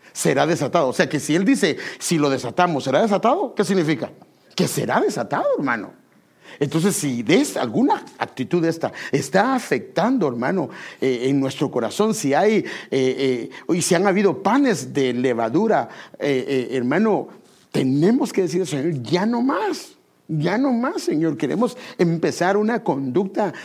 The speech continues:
diferente", porque tal vez a causa de eso el amor se ha, este, corrompido, dañado. Pero no queremos. El, el, el hogar con un amor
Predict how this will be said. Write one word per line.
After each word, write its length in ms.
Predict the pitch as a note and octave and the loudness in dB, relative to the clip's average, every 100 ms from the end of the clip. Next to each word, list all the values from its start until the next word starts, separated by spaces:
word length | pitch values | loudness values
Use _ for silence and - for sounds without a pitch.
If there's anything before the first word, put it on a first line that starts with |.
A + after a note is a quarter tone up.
| - | -8
diferente", 1000 | C3+ E3+ - A#2 C3+ C#4 - - C3+ - - - - - | 0 0 0 0 2 0 0 -2 -2 -6 -20 -20 -10 -2
porque 380 | D#3+ - C#3+ - - - | 0 2 0 -2 -18 -2
tal 160 | E3+ C#3 | -2 2
vez 300 | F#3+ F#3+ - - | 2 0 -10 -8
a 100 | - | 0
causa 380 | F3 G#3+ - C#3 | 0 2 0 0
de 100 | F#3+ | -2
eso 200 | G#3 E3+ | 0 -2
el 80 | |
amor 400 | B2+ C3 C#3+ A#3+ | 0 -2 0 0
se 220 | E3+ E3 B2 | -2 -2 0
ha, 280 | D3+ E3+ - - - - | 2 0 -2 -14 -18 -10
este, 680 | - C3 - - B2 A#2 A2 - - _ _ | -4 -2 -2 0 0 0 -4 -10 -20 _ _
corrompido, 920 | D3 C3+ B2+ A2+ A2+ G#3 C#4 A4 F#3+ - | -4 -2 -2 -4 -2 0 2 0 -4 -6
dañado. 920 | - A#2 A#2 C#3 A3 D4+ G#4+ - - _ _ - | -6 -4 0 2 4 2 -2 -6 -12 _ _ -6
Pero 200 | D#3 D3+ | -2 0
no 180 | F#3 | 0
queremos. 460 | - G3+ D#4 A4+ D3 | 0 -2 -2 -4 -6
El, 120 | - - - - | -6 -8 -14 -4
el, 260 | F3 D#3 D3 - | -4 -4 -10 0
el 160 | F#3 F3+ | 2 4
hogar 420 | D#3 G#3 D4 - | 4 4 4 2
con 320 | F#3 D#3 - - | 0 0 -4 0
un 160 | A#3 | 2
amor 580 | A3+ G3 G#3 B3 G#3+ | 2 2 4 4 4